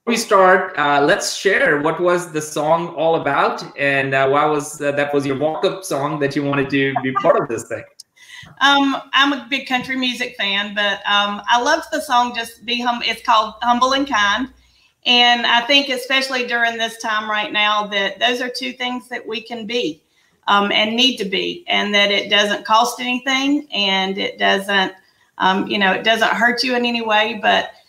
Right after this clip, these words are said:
Speaker 2: certainly humbleness is what we all need to be as we take care of ourselves, to take care of our family and take care of others. Um, and then just be kind. You know, this is a, a time in our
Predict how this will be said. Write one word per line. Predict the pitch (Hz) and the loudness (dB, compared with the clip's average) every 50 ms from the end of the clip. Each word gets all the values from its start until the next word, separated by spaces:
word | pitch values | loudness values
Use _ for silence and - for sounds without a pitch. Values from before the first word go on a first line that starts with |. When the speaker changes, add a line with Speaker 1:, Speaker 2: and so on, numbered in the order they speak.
| _ _ _ | _ _ _
Speaker 2:
certainly | - - 254 247 247 247 240 233 240 | -2 0 0 2 2 4 4 2 2
humbleness | 226 233 240 240 240 247 240 240 240 240 240 240 - | 4 2 2 4 4 2 2 4 4 2 2 2 -4
is | 226 214 214 - | -8 -8 -8 -8
what | 226 220 214 214 214 208 208 - - - _ | -2 0 2 2 2 2 0 -4 -10 -16 _
we | - 226 226 | -4 0 2
all | 220 220 226 226 | 4 4 4 4
need | 226 226 220 208 | 0 -2 -4 -4
to | 214 202 | -8 -6
be | 202 214 220 220 | -4 -4 -2 -2
as | 220 214 214 | -2 -4 -4
we | 220 208 196 | -8 -8 -8
take | 208 233 226 220 214 | -4 -2 -2 -2 -2
care | - 233 220 214 | -4 -2 -2 0
of | 214 208 | 0 0
ourselves, | 202 196 202 - 226 214 220 214 214 | -2 -2 0 0 2 2 2 2 -2
to | - | -6
take | - 208 196 - | -6 -6 -6 -6
care | - 214 202 202 | -4 -2 -2 0
of | 196 | 0
our | 196 196 196 | -2 -2 -2
family | - 196 196 196 196 196 | -4 -6 -4 -4 -2 -4
and | 196 196 | -4 -4
take | 202 208 208 - | -6 -8 -8 -6
care | 214 202 190 190 | -4 -4 -4 -2
of | 185 | 2
others. | 190 190 190 214 233 240 240 233 233 - _ _ _ _ _ _ _ _ _ | 2 2 2 0 -2 -4 -6 -8 -12 -16 _ _ _ _ _ _ _ _ _
Um, | 214 196 196 202 202 208 208 - - - | 2 4 4 4 2 2 -2 -4 -4 -2
and | 214 214 214 220 220 220 | -2 0 0 0 0 0
then | 220 226 214 190 | 0 0 0 -2
just | - 302 302 - - | -2 -2 -2 -2 -2
be | 330 339 330 | -2 -2 -2
kind. | - 240 226 233 277 285 - - 160 165 - - _ _ _ _ | 0 0 0 2 2 0 0 -2 -2 -6 -8 -12 _ _ _ _
You | - 233 | -6 0
know, | 226 220 220 214 214 214 220 214 | 2 2 2 2 2 -2 -4 -4
this | 208 214 226 226 240 | -4 -6 -6 -4 -6
is | 233 233 - | -6 -2 0
a, | 220 214 208 202 - - | 0 2 0 0 -2 -6
a | 202 196 | -6 -6
time | - - 247 233 240 233 | -2 2 2 2 4 2
in | 220 214 | 2 2
our | 202 202 202 208 208 202 202 - | 2 2 4 4 4 2 2 -4